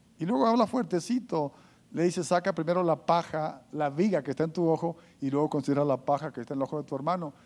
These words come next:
Y habla fuerte porque es hipócrita. Cuando usa esas palabras, le está hablando, yo creo que a los escribas y fariseos. Entonces, ellos le rechinaba eso, ¿no? Entonces, aquellos que apuntaban a Jesús, que pintaban un cuadro diferente de la persona de él,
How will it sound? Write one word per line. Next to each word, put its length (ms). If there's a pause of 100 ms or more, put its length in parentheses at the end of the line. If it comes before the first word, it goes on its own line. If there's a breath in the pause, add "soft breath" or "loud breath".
(300 soft breath)
Y 120
habla 260
fuerte 380
porque 300
es 160
hipócrita. 600
Cuando 460 (200 soft breath)
usa 180
esas 160
palabras, 600 (280 soft breath)
le 80
está 160
hablando, 260
yo 60
creo 140
que 80
a 40
los 120
escribas 360
y 40
fariseos. 600 (420 soft breath)
Entonces, 320
ellos 220
le 100
rechinaba 640
eso, 380
¿no? 200 (200 loud breath)
Entonces, 320
aquellos 520
que 380 (340 loud breath)
apuntaban 520
a 80
Jesús, 540 (180)
que 80
pintaban 400
un 120
cuadro 380
diferente 600
de 60
la 100
persona 400
de 300
él, 160